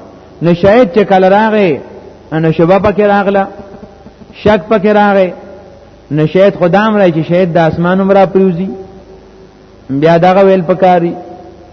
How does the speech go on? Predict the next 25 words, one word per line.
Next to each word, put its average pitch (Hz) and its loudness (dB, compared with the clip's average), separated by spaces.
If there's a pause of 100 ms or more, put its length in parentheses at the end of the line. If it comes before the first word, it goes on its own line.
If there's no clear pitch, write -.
(580)
د - 0 (160)
دیو 262 4
جن 202 0 (180)
هغه 220 2
روایتو 185 2
کم 202 -2
چې 180 0
صحیح 202 2
مسلم 180 0
نقل 151 0
کړی 143 0
دی، 98 -6 (1080)
نو 147 -4 (180)
هغه 226 2
روایت 190 4
صحیح 175 0
دی. 226 2 (720)
هغه 240 2
روایت 196 2 (100)
کې 233 4
عرضت 196 4 (340)
علی 175 2 (720)
راغلی 120 -4
دی، 87 -14 (360)
عرضت، 165 2